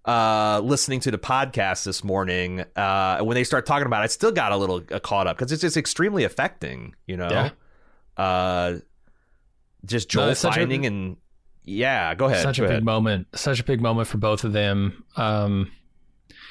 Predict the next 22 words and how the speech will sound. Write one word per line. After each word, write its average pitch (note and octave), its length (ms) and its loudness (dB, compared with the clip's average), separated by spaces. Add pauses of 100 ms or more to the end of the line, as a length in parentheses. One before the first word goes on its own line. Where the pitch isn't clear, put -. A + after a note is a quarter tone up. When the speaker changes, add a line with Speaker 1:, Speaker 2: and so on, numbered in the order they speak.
(280)
Speaker 2:
a-, - 40 -2
and E3 260 2
it's D3 120 2
su-, F3 260 2
it D3+ 160 0
comes D#3 300 2
at C#3+ 100 0
such C#3 200 0
a B2+ 40 -4
cost - 640 -2 (320)
to A#2 140 -2
Ellie. G2 520 0
It's, - 400 -2 (320)
it's - 640 -4 (1000)
horrible, G2+ 840 2 (260)
but A#2+ 140 -4
you're A#2+ 120 0
glad B2 460 0
she B2 140 -2
made G#2+ 220 2
it G#2 120 0
through, A2 560 0